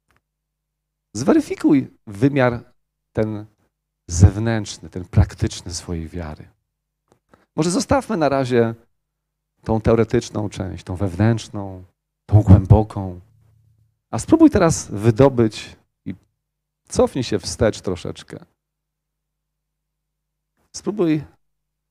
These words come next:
w jakiś sposób zweryfikować swój, ten wymiar wiary praktyczny.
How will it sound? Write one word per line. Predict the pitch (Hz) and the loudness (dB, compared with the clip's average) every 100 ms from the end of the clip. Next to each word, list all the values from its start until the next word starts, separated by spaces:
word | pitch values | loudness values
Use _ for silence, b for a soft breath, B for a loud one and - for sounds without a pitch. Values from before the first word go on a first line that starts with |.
| _ - | _ -6
w | |
jakiś | 110 123 | -6 -6
sposób | - - 120 110 | -6 -6 -6 -8
zweryfikować | 92 98 113 107 107 107 107 - | -6 0 0 0 -8 -8 -8 -8
swój, | - 98 98 - _ _ _ _ _ _ _ _ _ _ _ _ _ _ | -8 -8 -10 -16 _ _ _ _ _ _ _ _ _ _ _ _ _ _
ten | - 98 92 | -8 -8 -8
wymiar | 85 104 101 101 95 95 | -4 -4 -4 -6 -8 -8
wiary | 98 90 87 92 92 92 _ _ _ _ _ _ - | -6 -6 -6 -8 -10 -14 _ _ _ _ _ _ -4
praktyczny. | 101 98 - 101 - 92 | -4 -2 -4 -4 -8 -20